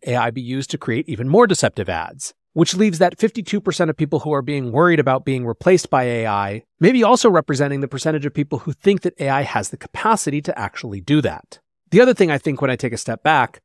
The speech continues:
is that if you didn't see all of these other numbers, having more than half of adults be worried that they were gonna be replaced by a particular technology would be quite concerning all on its own.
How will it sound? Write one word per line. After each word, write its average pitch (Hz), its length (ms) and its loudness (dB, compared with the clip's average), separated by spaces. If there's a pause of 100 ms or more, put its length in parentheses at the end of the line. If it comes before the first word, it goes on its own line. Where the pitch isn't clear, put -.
is 147 120 -2
that 165 120 4
if 165 100 -2
you 151 80 -2
didn't 233 280 0
see 175 240 -2
all 131 240 0
of 113 80 -4
these 117 160 -2
other 170 180 2
numbers, 107 560 -6 (200)
having 208 280 2
more 180 160 4
than 175 140 0
half - 280 0
of 185 120 0
adults 139 320 2
be 131 160 -4
worried 131 400 -2
that 131 140 -10
they 127 100 -4
were 120 100 -4
gonna 123 160 -6
be 120 140 -6
replaced 135 500 -4
by 123 140 0
a 113 80 -2
particular 120 420 -4
technology 123 640 0
would 185 280 -4
be 180 120 -2
quite - 320 -4
concerning 127 440 -2
all 95 160 -8
on 92 80 -10
its 92 140 -8
own. 110 320 -2